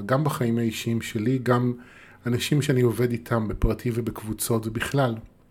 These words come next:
שזה אחד הדברים שמאפיינים את התקופה הזו. וזה חשיפה הולכת וגוברת של הדברים כפי שהם.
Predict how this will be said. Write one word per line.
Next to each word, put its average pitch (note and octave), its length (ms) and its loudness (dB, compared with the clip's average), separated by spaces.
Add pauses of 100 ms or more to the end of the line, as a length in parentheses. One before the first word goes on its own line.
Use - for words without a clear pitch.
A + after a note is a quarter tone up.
(560)
שזה D3 240 4
אחד D3+ 280 2
הדברים C3+ 580 4
שמאפיינים B2+ 600 2
את D3 100 -2
התקופה - 500 0
הזו. F#2+ 260 -2 (1500)
וזה A#2+ 180 4
חשיפה - 460 2
הולכת D#3 420 6
וגוברת B2+ 480 4
של B2+ 140 0
הדברים A#2+ 340 2
כפי - 340 0
שהם. G2 400 -6